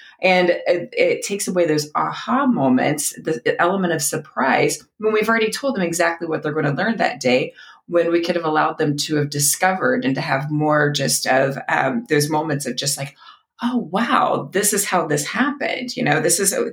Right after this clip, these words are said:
this is what happens when you mix, uh, baking soda with flour and, you know, <laughs> you know, just,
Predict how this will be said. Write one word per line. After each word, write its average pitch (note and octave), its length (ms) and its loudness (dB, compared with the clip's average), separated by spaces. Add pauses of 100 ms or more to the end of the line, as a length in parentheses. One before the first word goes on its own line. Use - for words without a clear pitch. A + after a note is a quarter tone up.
(260)
this G#3 160 2
is G3 100 -2
what F#3+ 140 0
happens G3+ 500 -2
when E3 140 -2
you D#3+ 260 -2
mix, F#3+ 460 -2 (100)
uh, D3+ 360 2 (120)
baking A3+ 300 0
soda D#3 500 0
with D#3 240 -6
flour D#3+ 520 2
and, D#3+ 120 0
you F3 100 4
know, D3 180 2
<laughs> A#3 60 2
you C#4+ 220 0
know, G#3 100 2
just, A#3+ 240 -4